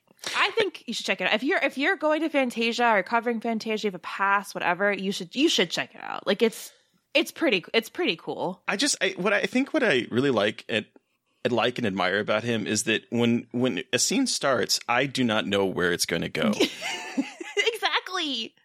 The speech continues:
Speaker 1: You
Speaker 2: And
Speaker 1: never know.
Speaker 2: there's something exciting about that. I mean, I, I was
Speaker 1: Yeah.
Speaker 2: thinking about this recently as I was watching a couple movies that are, are coming out that I don't know if I can talk about yet or not,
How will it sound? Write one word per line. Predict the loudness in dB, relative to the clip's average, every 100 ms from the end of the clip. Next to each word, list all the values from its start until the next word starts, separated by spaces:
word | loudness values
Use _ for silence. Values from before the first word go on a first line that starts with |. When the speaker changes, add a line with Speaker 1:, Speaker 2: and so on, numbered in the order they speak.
| _
Speaker 1:
You | 0
Speaker 2:
And | 2 4 4
Speaker 1:
never | 4
know. | 4 4 4 2 0 2
Speaker 2:
there's | 2
something | 2 2 2 0
exciting | 0 2 2 4 2
about | 2 -2 0
that. | -2 0
I | 0
mean, | 0 2
I, | 2
I | 4
was | 6
Speaker 1:
Yeah. | 6
Speaker 2:
thinking | 4 2
about | 2 2
this | 2 2
recently | 2 2 2 2 2
as | 2
I | 0
was | 2
watching | 0 0 -2 -4
a |
couple | -4 -4 0
movies | 2 2 2 0
that | 2 2
are, | 2 0
are | -4
coming | -4 -4 -2
out | 0 0 0 -2
that | -4 -2
I | -4
don't | -2
know | -2
if | -2
I |
can | -4 -4
talk | -2 -2
about | 0 0
yet | 2 2
or | 2
not, | 0 0